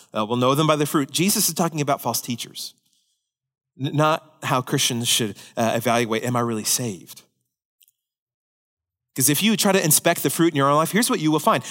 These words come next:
You'll find some good fruit. "Oh, look at that. I read my Bible. I, I, I attended church. I, I served my spouse. I prayed with my kids. I, I, I seem to love God. This is good fruit."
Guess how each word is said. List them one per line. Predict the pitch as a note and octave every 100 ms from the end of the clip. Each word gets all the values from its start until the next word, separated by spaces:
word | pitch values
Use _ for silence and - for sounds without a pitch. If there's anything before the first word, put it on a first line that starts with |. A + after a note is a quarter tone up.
| -
You'll | G#3+
find | G#3+ A#3+
some | C4+ F3+
good | D3+ C#3+
fruit. | B3+ C#4+ - -
"Oh, | F#3
look | E3+
at | D#3+
that. | A#3 C3+
I |
read | A#2+ A#2+
my | A#2
Bible. | A#2+ F#3+ A3+
I, | C3
I, | G#2 G#2+ F#2 F#2+
I | G#2
attended | F#2 - G#2+ F#2
church. | - F3+ A3+
I, | A2+ F2 - -
I |
served | A2 - C3+ D3+
my | C3 F2
spouse. | - - E3 A#3 B3+ B3
I | A2+ G2 - -
prayed | C#3 D3
with | B2
my | G#2+
kids. | - F3 A#3 B3
I, | E3+ G#2+
I, | A2+ - - -
I | - G#2+
seem | - - D#3
to |
love | A#2+ A#2 C3
God. | A#2+ D3 G#3
This | G3+ F#3+
is |
good | D3+ C3
fruit." | C3+ D3